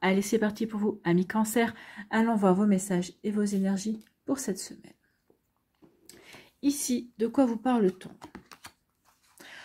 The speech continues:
On vous dit que vous n'êtes pas sur la même longueur d'onde. Alors ici, peut-être que vous venez de rencontrer quelqu'un. Au départ, cette personne vous plaisait. Et au fur et à mesure que vous apprenez à la connaître, cette personne, bah, vous apercevez que, bah non, vous n'avez pas de point commun, que vous n'êtes pas sur la même longueur d'onde, que vous ne voyez pas la vie de la même manière.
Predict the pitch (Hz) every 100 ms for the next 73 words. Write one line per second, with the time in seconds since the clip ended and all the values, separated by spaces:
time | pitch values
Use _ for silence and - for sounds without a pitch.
0 | - - - 247 285 339 330 254 220 220
1 | 302 320 330 214 247 285 240 220 208 170
2 | 160 - 170 - - 302 302 233 226 190
3 | 185 190 202 196 185 180 - 135 196 202
4 | 208 262 262 - 185 196 202 208 190 196
5 | 185 175 170 160 208 208 262 262 - -
6 | - 196 - 226 220 214 226 226 - -
7 | - - 208 208 208 214 202 170 170 196
8 | 240 254 - 190 185 190 262 262 180 175
9 | 196 175 175 247 247 170 180 214 - 165
10 | 156 160 220 - 202 202 170 185 233 -
11 | 165 160 247 247 247 196 190 196 185 180
12 | 175 180 240 - 190 180 175 220 214 220
13 | 202 196 196 170 165 165 196 233